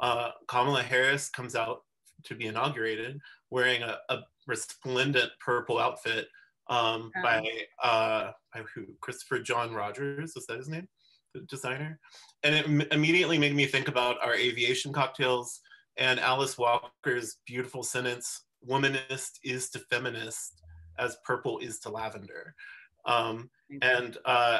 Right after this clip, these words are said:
Speaker 1: I can't, I can't credit that as magic we, uh, foretold, but, um, it seems auspicious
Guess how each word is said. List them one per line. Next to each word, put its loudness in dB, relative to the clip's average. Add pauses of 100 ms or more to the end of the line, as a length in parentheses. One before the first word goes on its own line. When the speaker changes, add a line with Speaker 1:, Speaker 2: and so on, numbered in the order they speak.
Speaker 1:
I -2
can't, 2 (120)
I -6
can't 0 (140)
credit 4 (100)
that 6
as 0
magic 2
we, -4
uh, -2 (280)
foretold, -2
but, -2 (360)
um, 2
it -4
seems -6
auspicious -4